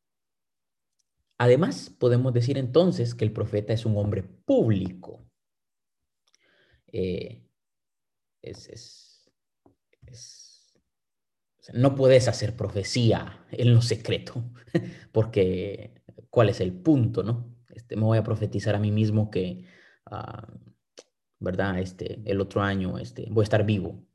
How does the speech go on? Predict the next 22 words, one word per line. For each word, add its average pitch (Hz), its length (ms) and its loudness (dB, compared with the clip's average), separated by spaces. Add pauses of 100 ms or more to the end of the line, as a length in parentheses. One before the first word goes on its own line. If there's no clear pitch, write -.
(400)
Bueno, 92 340 -8 (280)
este, 117 540 -12 (2250)
buena 113 260 2
suerte 123 320 4
con 95 160 -2
eso. 90 200 -8
O - 40 -12
sea, 95 180 -2
es 95 80 -2
decir, 120 400 -4 (320)
la, 113 440 2
la 104 180 -6
profecía 131 540 2
es 135 100 2
pública, - 880 0
por 113 160 2
lo 117 140 2
tanto, 117 260 0
el 151 60 0
profeta 120 500 -2
es - 160 -16
público 90 720 -8